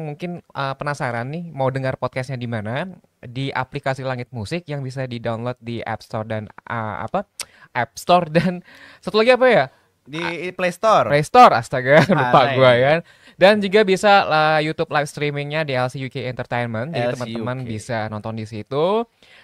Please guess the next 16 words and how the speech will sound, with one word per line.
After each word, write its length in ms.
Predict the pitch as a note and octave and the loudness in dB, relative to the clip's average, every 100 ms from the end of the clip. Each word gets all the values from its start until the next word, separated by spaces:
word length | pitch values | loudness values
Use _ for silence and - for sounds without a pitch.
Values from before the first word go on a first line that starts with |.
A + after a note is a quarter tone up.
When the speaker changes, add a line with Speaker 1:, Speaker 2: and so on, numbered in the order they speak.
| _ | _
Speaker 1:
Dan 240 | B2 B2 | -4 -2
malam 200 | C3 C3+ | -2 -4
hari 260 | C3+ C3 B2 | -4 -6 -8
ini 180 | D3+ E3+ | -10 -10
kita 280 | - B2 | -8 -4
akan 400 | A#2 - B2+ B2+ | -4 -6 -10 -8
ngobrol 400 | B2 B2+ B2 C3 | -6 -6 -2 -2
banyak 480 | B2 A2 A2+ C#3 C#3 | -2 -4 -4 -4 -4
hal 300 | C3 C3 B2 | -8 -4 -4
tentang 380 | B2+ A#2+ A2+ B2 | -4 -8 -8 -6
masalah, 480 | A#2+ A2+ A2+ A2+ A#2 _ | -6 -6 -4 -4 -6 _
eh, 180 | B2 A#2 | -10 -8
kasus 300 | - B2 C#3 | -8 -10 -8
hukum 320 | D3 - C#3 F3+ | -8 -4 -4 -2
yang 220 | D3 B2 | -2 -2
Speaker 2:
Hah? 20 | F3 | -2